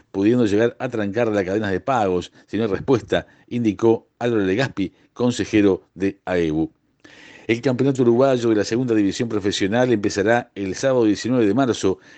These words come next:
y tendrá la particularidad, además de tener un cambio en el formato de disputa, que los clubes volverán a jugar en sus escenarios,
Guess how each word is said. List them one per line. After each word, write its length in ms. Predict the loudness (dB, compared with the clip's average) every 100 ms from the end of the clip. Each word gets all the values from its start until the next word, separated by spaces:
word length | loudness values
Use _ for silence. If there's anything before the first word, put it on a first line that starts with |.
| -10
y 80 |
tendrá 200 | -6 0
la 100 | 0
particularidad, 720 | 0 -2 0 0 2 2 2 0
además 280 | -4 -4 -4
de 80 |
tener 340 | -6 -2 -2 -2
un 200 | -6 -6
cambio 360 | -2 0 2 2
en 100 | 0
el 80 | -2
formato 420 | -2 -2 0 0
de 60 |
disputa, 500 | 0 2 0 2 0 -2 -12 -12
que 80 | -2
los 100 | -2
clubes 380 | 2 4 4 2 -8 -20 -4
volverán 320 | 0 2 0
a 60 |
jugar 420 | -2 0 2 2 0
en 100 | -8
sus 160 | -8 -8
escenarios, 720 | -6 -4 -2 0 0 -2